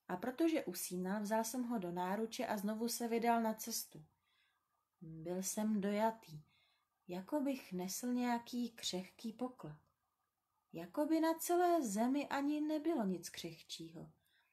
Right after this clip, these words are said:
Ve světle měsíce jsem si prohlížel jeho bledé čelo, zavřené oči, pramínky vlasů, které čechral vítr,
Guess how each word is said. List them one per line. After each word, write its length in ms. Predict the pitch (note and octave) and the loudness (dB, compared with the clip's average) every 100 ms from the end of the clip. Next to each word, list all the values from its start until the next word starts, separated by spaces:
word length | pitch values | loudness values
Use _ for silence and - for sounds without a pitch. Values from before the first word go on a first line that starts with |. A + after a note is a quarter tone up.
| _ _ _ _ | _ _ _ _
Ve 140 | E3 E3 | -8 -6
světle 440 | - C#4 C#4 C#4+ | 0 0 2 2
měsíce 560 | G#3+ F3 F3+ B3+ A#3+ B3 | 2 0 -2 -4 -2 -2
jsem 220 | B3 B3 | 0 0
si 160 | A#3 C4 | 0 -2
prohlížel 580 | F#3 G#3 A#3 A3+ A#3+ | 0 2 2 2 2
jeho 260 | A#3 A#3+ A#3+ | 2 0 0
bledé 420 | G3 G#3 G#3 A3+ | 0 0 2 2
čelo, 460 | A3 - F3 A3 B3+ _ _ _ _ _ | 0 -6 -2 -2 -4 _ _ _ _ _
zavřené 600 | F3 G3 B3 C#4+ C4+ - | 0 0 2 2 2 0
oči, 500 | - F3+ - A#3+ C4 - _ _ _ | -6 -8 -4 -2 -4 -10 _ _ _
pramínky 580 | G3+ G#3+ B3 C#4 C#4 C#4 | -2 2 4 2 0 0
vlasů, 540 | G3+ F#3+ G3 - B3 | 2 2 0 -2 -4
které 360 | A#3+ - A3 A3+ | -4 -2 2 2
čechral 520 | A#3 B3+ C4 B3+ G3+ | 0 -4 0 0 0
vítr, 420 | E3+ F3 - C#4 | -2 -6 -4 -6